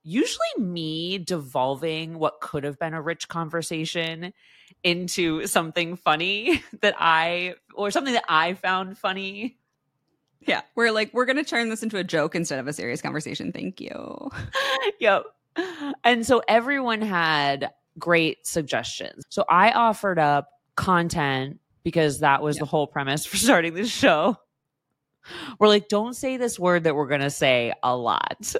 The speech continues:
Speaker 2: That we're, we haven't decided the new word yet, so we're just gonna use the word, but we know that we hate the word.
Speaker 1: Yeah. Uh, playbooks,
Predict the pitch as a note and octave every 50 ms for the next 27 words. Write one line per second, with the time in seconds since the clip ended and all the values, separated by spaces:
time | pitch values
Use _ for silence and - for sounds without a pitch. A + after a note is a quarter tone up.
0 | - - - E3 D#3 D3 D#3 D#3+ D#3+ D3+ D3+ D3+ - - - F3+ F#3+ F3 C#3+ D#3+
1 | D#3+ E3 E3 E3 C#3+ C#3+ D3 C#3 D3+ C#3+ C3+ B2 C3+ C3+ C#3 C3+ B2+ - - -
2 | C#3 C3+ C3 C3+ D3 - - C#3+ C3+ C3 C3 C3+ C3 C#3 C#3 - C#3 B2 B2+ B2+
3 | C3 C3+ D3 C#3+ - C#3 - C#3+ D#3+ D#3 D3 B2+ B2 A#2+ - - C3+ C#3+ - -
4 | - B1 - - - B3 _ _ - - _ _ _ _ - F#3 - - - -
5 | - D4 - - - - - - - - C#4 C#4+ B3 A3+ G#3+ G3+ G3+ F#3 - -
6 | F3+ F3 E3 E3 E3 D#3+ - - - - G#3+ G3+ G3 F#3+ F#3 F#3 F3+ F3+ D#3+ -
7 | -